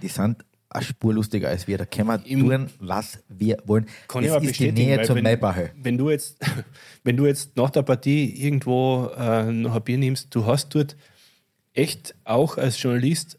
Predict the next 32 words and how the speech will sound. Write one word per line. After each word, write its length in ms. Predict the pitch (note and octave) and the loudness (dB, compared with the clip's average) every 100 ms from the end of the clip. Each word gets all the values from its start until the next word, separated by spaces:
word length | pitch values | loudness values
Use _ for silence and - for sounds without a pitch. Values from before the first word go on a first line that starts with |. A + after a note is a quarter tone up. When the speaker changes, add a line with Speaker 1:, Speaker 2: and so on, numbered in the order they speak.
| - | -8
Speaker 2:
eine 100 | A#2+ | -2
Gaude. 380 | G2+ A#2 A2 - _ | 2 2 0 -4 _
Also 200 | - A#2 C3+ C3+ | -2 2 2 2
wirklich, 400 | F#3+ C3+ - - _ _ _ | 0 0 -4 -18 _ _ _
selbst 440 | - F#3 - - - | 0 0 -2 -14 -2
als 160 | C3 - | -2 2
Klagenfurter 420 | C#3 E3+ D#3 C3 | 0 2 2 0
Journalist 520 | - B2 C3 E3 - | 0 2 2 0 0
hast, 280 | C3+ C3+ - _ | -2 -2 -16 _
ich 80 | C3 | -2
mein, 240 | A#2 G#2+ - | -2 -2 -4
ich 160 | A2+ | -2
wohne 200 | G#2+ C#3 | 2 2
nur 80 | A#2 | 2
in 100 | F#2+ | -2
Klagenfurt, 440 | - G2 - B2 | -4 -4 -2 0
aber 380 | B2 A#2 A#2 - - _ _ | 4 6 4 0 -10 _ _
du 160 | - A#2 | -2 0
hast 140 | C#3 C#3 | 0 0
dort 120 | D3 | 0
eine 80 | A2+ | 2
Gaude 380 | F#2+ C3 D3+ D3 | 2 2 2 0
und 200 | B2+ A#2 | -2 -2
das 100 | B2 | -2
ist 120 | D3+ | 0
ein 80 | C3 | 0
Schmäh. 340 | - G#2+ C3+ - - | 0 0 0 -2 -12
Und 120 | - C3 | -4 0
das 100 | C#3 | 2
ist 120 | E3+ | 2
ein 80 | D#3+ | 0
bisschen 320 | G3 G3 | 0 -2